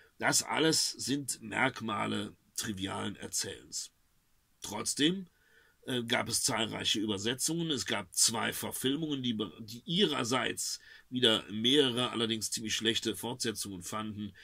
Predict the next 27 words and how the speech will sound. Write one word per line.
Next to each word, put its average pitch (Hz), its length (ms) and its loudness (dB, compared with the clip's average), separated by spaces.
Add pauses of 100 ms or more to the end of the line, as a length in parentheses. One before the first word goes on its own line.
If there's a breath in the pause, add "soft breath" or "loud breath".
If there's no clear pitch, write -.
(200 loud breath)
Ähm, 107 280 -2
insgesamt 110 760 -4
haben 92 160 -8
wir 104 80 -6
hier 104 240 -2
also 98 340 -6 (340 soft breath)
eine 101 220 -4
Erfolgsgeschichte. - 1000 -4 (720 loud breath)
Ähm, 104 420 -4 (420)
vielleicht 131 460 6
aber 151 200 0
sind 131 280 0
die 120 320 -6
festgestellten 113 840 0
Mängel 110 400 0 (360 soft breath)
auch 98 180 -6
mit 107 260 -4
ein 110 240 -2
Grund 110 320 -4
dafür, 101 500 -4 (300 soft breath)
ähm, 92 220 -8
dass 101 240 -2
diese 98 460 -4 (180)
Geschichten 110 680 -4
heute, 101 480 -2 (360 loud breath)
äh, - 100 -18 (220)
scheinbar 95 760 -2